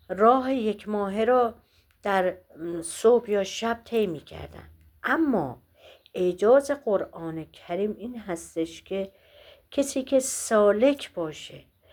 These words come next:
کسی که سالک راه قرآن و سالک صالحی باشه، در یک شب، فقط در یک شب، اون هم شب قدر راه هزار ماهه رو طی می‌کنه. تقریباً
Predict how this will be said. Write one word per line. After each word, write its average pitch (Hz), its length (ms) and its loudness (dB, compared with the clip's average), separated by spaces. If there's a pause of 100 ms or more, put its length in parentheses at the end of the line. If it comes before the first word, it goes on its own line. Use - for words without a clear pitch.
(260)
کسی 202 260 -4
که 226 120 2
سالک 220 680 2
راه 202 420 2
قرآن 165 640 -6 (340)
و 170 40 -12
سالک 202 580 2
صالحی 233 640 2
باشه، 165 420 -2 (340)
در 277 240 0
یک 359 300 0
شب، 160 420 -6 (420)
فقط 262 460 -4
در 233 220 4
یک 277 180 2
شب، 175 400 -6 (1300)
اون 277 180 0
هم 226 220 -2
شب 190 280 -2
قدر 190 500 0 (360)
راه 262 320 4
هزار 208 640 0
ماهه 202 480 -2
رو 294 300 6 (580)
طی 202 200 0
می‌کنه. 180 300 -6
تقریباً 180 480 -4